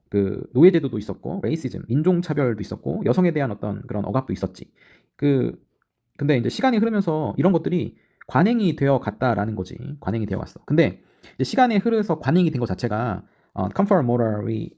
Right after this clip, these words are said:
re-, rectitude? 그 어떤 도덕적인 올바름을 부여했냐라는 건데, 어,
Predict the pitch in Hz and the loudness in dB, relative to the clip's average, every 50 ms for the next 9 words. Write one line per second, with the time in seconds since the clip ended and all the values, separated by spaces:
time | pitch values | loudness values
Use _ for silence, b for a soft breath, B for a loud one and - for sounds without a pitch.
0 | _ 117 117 113 110 113 117 127 - 143 - - 190 190 208 233 b b b b | _ -4 -4 -4 -2 -2 -4 -4 -4 -6 -6 -6 -6 -6 -6 -8 b b b b
1 | b b - 147 143 117 - - - 123 120 117 - 123 175 175 170 160 156 139 | b b -2 0 0 0 0 -2 -4 -4 -4 -2 0 0 0 2 2 0 -2 0
2 | 147 143 143 139 131 - - 131 127 151 143 139 127 120 107 - - 127 131 127 | -2 -2 -2 -2 -2 -2 0 2 2 2 2 2 0 -2 -4 -2 0 0 2 2
3 | 156 160 156 147 165 196 240 233 - - - 120 127 135 123 123 139 185 147 95 | 0 0 0 0 2 0 0 -2 -4 -6 -4 -2 -2 0 0 0 0 0 0 -2
4 | 90 - B B B B B B B B B B B B - - 127 127 123 120 | -4 -10 B B B B B B B B B B B B -4 -2 0 2 2 2
5 | 120 117 117 - - | 0 0 -2 -4 -6